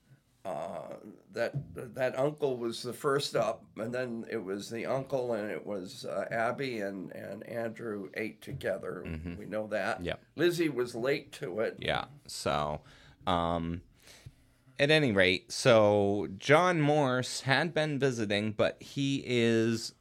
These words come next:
Speaker 2: not home as far as we know. And we'll talk about that more probably next week.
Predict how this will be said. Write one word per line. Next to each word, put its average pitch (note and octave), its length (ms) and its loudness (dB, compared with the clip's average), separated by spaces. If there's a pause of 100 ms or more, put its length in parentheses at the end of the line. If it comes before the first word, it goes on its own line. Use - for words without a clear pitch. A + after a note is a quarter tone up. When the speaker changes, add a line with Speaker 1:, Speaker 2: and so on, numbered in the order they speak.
(320)
Speaker 2:
not B2 400 6 (300)
home B2 540 6
as G2+ 220 -2
far A#2 360 2
as G#2+ 200 -2
we G2+ 240 0
know. E2+ 240 -2 (380)
And E2+ 160 -4
we'll E2+ 100 -2
talk F#2+ 380 -2
about F2 400 0
that D#2+ 320 0
more E2 520 0
probably D#2+ 680 -2
next D#2+ 420 -4
week. - 400 -10